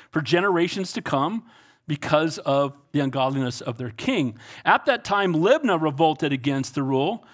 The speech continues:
because he had forsaken the Lord God of his fathers." Now it's really clear.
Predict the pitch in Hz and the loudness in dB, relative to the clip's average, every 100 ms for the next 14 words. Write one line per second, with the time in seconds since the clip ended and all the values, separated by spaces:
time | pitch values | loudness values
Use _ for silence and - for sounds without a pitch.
0 | - _ 165 - 185 220 220 - - _ | -20 _ -8 0 2 2 -2 -10 -14 _
1 | - 226 220 226 - 202 - 240 247 294 | -4 0 2 0 0 -2 0 2 2 2
2 | 262 247 202 220 185 156 160 190 208 - | 2 4 4 2 2 2 2 2 -2 0
3 | 196 196 285 151 107 254 294 - 202 262 | 2 4 2 0 0 2 2 2 2 4
4 | 311 - 339 381 254 110 | 2 2 2 2 2 0